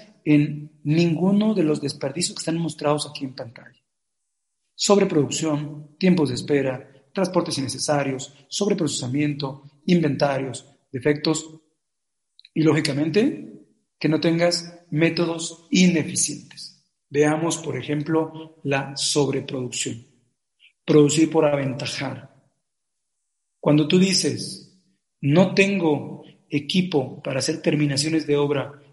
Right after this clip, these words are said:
pero tengo mucha gente para hacer obra civil, vamos a aventajar", eso es un desperdicio. Tienes gente, tienes materiales,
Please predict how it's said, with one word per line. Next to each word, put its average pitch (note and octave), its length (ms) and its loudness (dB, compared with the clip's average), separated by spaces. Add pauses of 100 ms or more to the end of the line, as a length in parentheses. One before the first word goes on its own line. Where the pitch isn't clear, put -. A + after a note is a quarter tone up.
(100)
pero E3+ 140 0
tengo F#3 220 2
mucha F3 320 0
gente C#3+ 380 -4
para C3 180 -6
hacer C3+ 340 -6
obra C#3 220 -2
civil, F3 720 0
vamos D#3+ 320 4
a - 260 -4
aventajar", C#3+ 1120 -2
eso E3 140 -8
es - 120 -6
un F#3 100 2
desperdicio. A#2+ 680 -4 (680)
Tienes D3 300 4
gente, F#3 440 0 (240)
tienes D3 200 4
materiales, D#3+ 540 -2